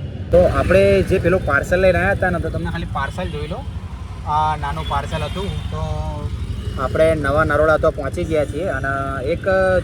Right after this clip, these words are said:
જોડે જોડે છે ને, કે આપણને ઉબેરમાં રાઈડ લાગી ગઈ હતી, એ નવા નરોડા બાજુની જ હતી. તો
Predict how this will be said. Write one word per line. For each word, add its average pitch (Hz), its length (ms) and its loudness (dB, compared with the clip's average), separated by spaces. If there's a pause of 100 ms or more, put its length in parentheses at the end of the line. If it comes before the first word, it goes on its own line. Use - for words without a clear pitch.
જોડે 165 200 2
જોડે 196 200 0
છે 220 80 -2
ને, 226 120 0
કે 196 80 -2
આપણને 185 260 -2
ઉબેરમાં 170 400 2
રાઈડ 147 200 0
લાગી 139 220 -4
ગઈ 131 120 -6
હતી, 196 260 -8 (360)
એ 151 140 -2
નવા 151 300 0
નરોડા 165 300 4
બાજુની 156 300 0
જ 135 80 -6
હતી. 139 240 -4
તો - 760 -10